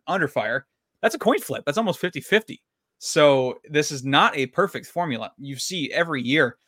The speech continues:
the hot coordinator, you go after the, the hot commodity, and maybe he's just a really, really good coordinator.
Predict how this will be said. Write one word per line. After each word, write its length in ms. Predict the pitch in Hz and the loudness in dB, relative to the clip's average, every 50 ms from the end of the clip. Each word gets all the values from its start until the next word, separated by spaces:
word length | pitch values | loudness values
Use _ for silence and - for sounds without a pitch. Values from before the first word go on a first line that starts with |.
| _ _ - | _ _ -4
the 100 | - 127 | -4 -2
hot 300 | - - 160 165 - - | 2 6 4 4 4 2
coordinator, 400 | - - 165 156 151 127 117 120 | -2 -2 -2 0 0 -2 -2 -4
you 140 | 117 113 120 | -4 -6 -2
go 200 | 123 139 147 147 | 0 2 4 4
after 220 | 139 135 - 147 | 2 2 0 -6
the, 100 | 131 120 | -6 -6
the 120 | 113 120 120 | -6 -8 -6
hot 240 | - - 151 135 - | -2 -2 -2 -2 -2
commodity, 540 | - 139 135 135 147 143 127 123 123 120 _ _ _ _ _ _ _ _ - - | -6 -6 -4 -2 -2 -2 -2 -4 -6 -8 _ _ _ _ _ _ _ _ -4 -2
and 320 | 131 127 127 120 120 113 | 0 0 0 0 -2 -6
maybe 320 | - 131 131 127 147 185 214 | -6 -2 0 0 0 0 -2
he's 280 | - - 247 247 226 | 0 0 0 0 0
just 260 | - 190 220 220 - 233 | 0 -2 -4 -2 -2 -6
a 120 | 220 156 127 123 | -8 -8 -8 -12
really, 440 | 120 120 135 147 175 170 185 170 139 | -10 -10 -8 -8 -6 -8 -8 -8 -6
really 340 | 131 151 170 185 175 175 147 | -4 -2 -2 -2 -2 -2 -4
good 320 | 127 107 135 151 147 127 | -4 -2 -2 -2 -2 -2
coordinator. 540 | - 147 135 131 120 113 107 113 113 - | -2 0 0 0 0 -2 -4 -6 -6 -10